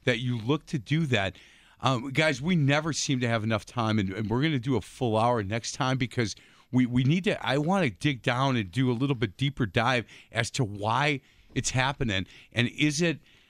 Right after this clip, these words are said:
you know, are, are we raising kids that can't take getting yelled at, and that's, that's what it is? I,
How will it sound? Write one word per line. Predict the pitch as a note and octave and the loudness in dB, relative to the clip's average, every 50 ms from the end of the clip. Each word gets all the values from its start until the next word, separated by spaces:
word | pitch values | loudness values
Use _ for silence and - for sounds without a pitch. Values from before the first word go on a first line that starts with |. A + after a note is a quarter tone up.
| _ _ _ _ - | _ _ _ _ -4
you | D3 D3+ | -2 0
know, | B2+ A2 A2+ G2+ | 2 2 0 -2
are, | - - G#2+ G2 - - | -2 -4 -4 -4 -4 -2
are | - C3 C3+ | 0 2 2
we | C3 C3 A#2+ | 4 2 2
raising | G#2 G#2+ A#2+ C3 C#3+ C3+ C#3+ C3+ | 2 2 2 2 2 2 0 -2
kids | - - - C#3+ C#3 A#2+ - | -4 -2 -2 0 0 0 0
that | C3+ G#2+ F#2+ - | -2 -2 -2 -4
can't | - - C3 B2 A#2+ A2+ | -4 -2 0 0 0 -2
take | - - C3+ A2+ G2+ | -2 -2 -2 -2 -2
getting | - A#2+ D#2+ - F#2 | -2 -4 -4 -2 -2
yelled | F2+ F#2 A#2 D#3+ D#3+ C#3 | 0 0 0 0 0 0
at, | G2+ G2+ G#2 D2 | -2 -2 -2 -2
and | G2 G2+ | -2 -2
that's, | G2 G2 A2 A2 - - A#2 F2 F#2+ | 0 0 0 -2 -4 -8 -8 -10 -4
that's | F#2 F#2 F2+ - - - - | -4 -2 -2 -2 -4 -4 -2
what | D#3 D#3+ E3+ | -2 0 0
it | G3 F#3+ | 0 0
is? | G3+ G#3 G#3+ G3 - - | 0 -2 -4 -6 -8 -6
I, | - A2 A#2+ G#2 - | -2 -2 -2 -2 -4